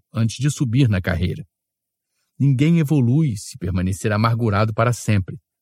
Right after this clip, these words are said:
achando que merece algo melhor. A humildade nos torna mais corajosos e altivos, seguros de nós mesmos, não importa o que os outros pensem. E isso é extremamente valioso.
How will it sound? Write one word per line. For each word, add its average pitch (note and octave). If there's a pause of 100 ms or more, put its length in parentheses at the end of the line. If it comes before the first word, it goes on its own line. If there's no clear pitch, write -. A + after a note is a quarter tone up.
(140)
achando A#2
que G#2+
merece G#2
algo F2
melhor. F2+ (840)
A A#2
humildade A#2
nos G#2
torna A2+
mais A2+
corajosos A2+
e G#2+
altivos, A2 (400)
seguros B2
de G2+
nós F2+
mesmos, F#2 (280)
não B2+
importa A#2
o -
que C3+
os B2
outros G#2+
pensem. F2+ (500)
E A2+
isso B2 (140)
é G#2+
extremamente A2
valioso. F#2+